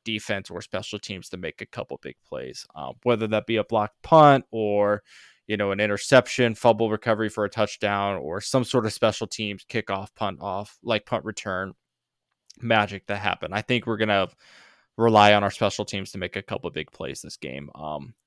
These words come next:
and that's solely going off of just Illinois being a very stout defense and a physical defense that if we can't get anything going on the ground, if we can't get anything passing, I mean, it might be a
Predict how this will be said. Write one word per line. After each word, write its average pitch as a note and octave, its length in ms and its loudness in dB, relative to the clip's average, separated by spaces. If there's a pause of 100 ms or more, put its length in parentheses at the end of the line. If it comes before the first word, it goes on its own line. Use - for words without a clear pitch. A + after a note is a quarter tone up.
(160)
and B2 160 4
that's A#2+ 180 8
solely C3+ 380 6
going A2 340 4
off G2+ 300 -2
of F2+ 240 -4
just - 400 -10
Illinois F2 460 -4
being F2 240 -8
a D#2+ 100 -6 (300)
very D#2+ 240 -8
stout D2+ 420 -12
defense D2 460 -12
and C#2 80 -12
a - 60 -18
physical - 520 -14
defense - 580 -12 (140)
that F2 300 -4 (600)
if - 160 -8
we A#2+ 120 0
can't B2 260 4
get B2 220 6
anything A#2+ 360 2
going A2+ 280 6
on G#2 120 6
the G2 60 0
ground, G2+ 640 -2
if G#2+ 80 -8
we G#2 100 -6
can't G2 220 -8
get G#2 160 -2
anything G2+ 340 -4
passing, F2 540 -8
I D#2 80 -10
mean, E2 160 -8
it C#2+ 140 -8
might E2+ 240 -6
be D#2 260 -10
a D2+ 340 -6